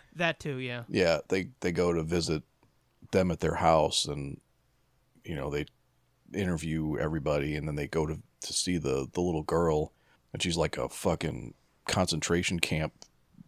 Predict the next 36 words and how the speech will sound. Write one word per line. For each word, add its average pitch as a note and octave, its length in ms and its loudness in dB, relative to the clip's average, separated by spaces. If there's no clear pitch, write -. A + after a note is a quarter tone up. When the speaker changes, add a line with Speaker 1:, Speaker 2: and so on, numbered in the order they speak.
Speaker 2:
looking E2 300 -2
victim, D#2 520 -4
like C#3+ 220 -6
Speaker 1:
Mm-hmm. C#3 280 -12
Speaker 2:
fucking D3+ 340 -4
Karen E2+ 260 -2
Carpenter D#2+ 480 0
or B1+ 60 -2
some C2 200 -4
shit, C#2 300 -2
'cause - 120 -6
she - 100 -2
won't D#2+ 220 -2
eat. D#2 240 -4
But - 120 -4
then F#2 160 6
when, E2 360 2
when G2+ 180 0
Holmes G#2+ 300 4
tries E2+ 280 2
to - 60 -8
talk E2+ 300 4
to E2+ 140 -2
her, D#2+ 200 -2
she, - 160 -2
like, D#2+ 160 2
fucking E2 460 0
freaks - 460 0
out F2 220 4
and C#2+ 100 -6
turns E2 260 -2
into, D#2 160 -4
like, E2+ 240 -2
a F#2 80 -6
super - 340 0
strong, E2+ 720 2